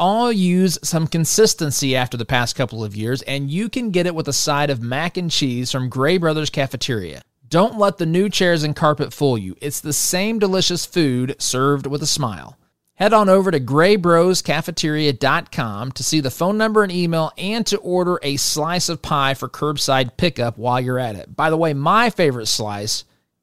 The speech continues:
is a piece of chocolate. Gray Brothers Cafeteria, consistently delicious since nineteen forty-four.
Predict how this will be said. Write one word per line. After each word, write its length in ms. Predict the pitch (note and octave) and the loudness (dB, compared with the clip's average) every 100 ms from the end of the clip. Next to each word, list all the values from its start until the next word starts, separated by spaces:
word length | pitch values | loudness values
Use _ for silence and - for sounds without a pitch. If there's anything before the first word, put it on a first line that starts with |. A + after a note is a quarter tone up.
| _ | _
is 100 | G#2+ | -10
a 40 | |
piece 220 | - C3+ | -4 -2
of 60 | B2 | -2
chocolate. 460 | - A#2+ - - - _ _ | 0 0 -2 -10 -18 _ _
Gray 160 | F3+ | 0
Brothers 280 | G3 F#3 E3 | 2 2 0
Cafeteria, 680 | - D3+ C#3 - C3+ A2 F#2+ | 2 0 0 -2 -2 -2 -6
consistently 1000 | - B2 - - G#3+ - G#3 F#3+ G3 G3 | -8 -6 -2 0 0 0 -2 0 0 0
delicious 840 | E3 E3+ E3 D#3 - G#2 G#2 - - _ _ _ | 0 0 2 2 2 0 -4 -4 -6 _ _ _
since 280 | - C#3 B2 | -8 -6 -4
nineteen 380 | B2 B2 A#2+ A#2+ | -4 -2 -4 -4
forty-four. 640 | A#2+ A2+ G#2 F#2+ C2+ A#2+ | -4 -6 -8 -10 -14 -16